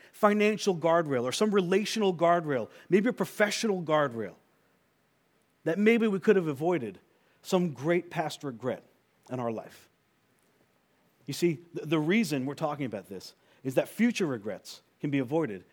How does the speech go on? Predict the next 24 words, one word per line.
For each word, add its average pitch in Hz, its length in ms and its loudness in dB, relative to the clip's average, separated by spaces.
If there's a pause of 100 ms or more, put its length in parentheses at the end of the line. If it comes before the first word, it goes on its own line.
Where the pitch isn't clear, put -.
(160)
if 117 100 -12
you're 147 120 0
willing 170 300 -2
to 143 120 -8
establish 127 400 -8
some 160 180 -6
kind 156 220 -6
of - 140 -10
personal 165 420 -6
guardrail 113 520 -6 (300)
now. 110 280 -10 (1040)
That 165 140 2
when 185 140 2
you 214 180 4
consider 254 480 0
your 220 120 0
future 151 320 -2
and 165 100 0
you 185 60 -4
consider 220 340 0
what's 208 180 -2
ahead 170 240 -2
of 117 140 -8
you, 87 120 -18